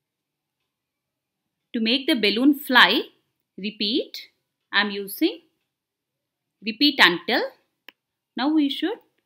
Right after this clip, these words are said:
make the balloon to fly. Repeat until, click on operators.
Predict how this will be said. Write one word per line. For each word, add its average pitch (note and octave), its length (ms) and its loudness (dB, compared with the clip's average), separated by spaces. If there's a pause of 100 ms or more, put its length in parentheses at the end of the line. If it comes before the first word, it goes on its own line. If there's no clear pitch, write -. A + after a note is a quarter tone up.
(340)
make A#3+ 260 -2
the C4 80 2
balloon G#3+ 380 0 (400)
to C#4 80 -2
fly. G3+ 320 2 (1400)
Repeat D#4+ 560 0 (120)
until, A#3+ 760 0 (1700)
click B3+ 300 -6
on D4+ 480 4
operators. A3 1000 -4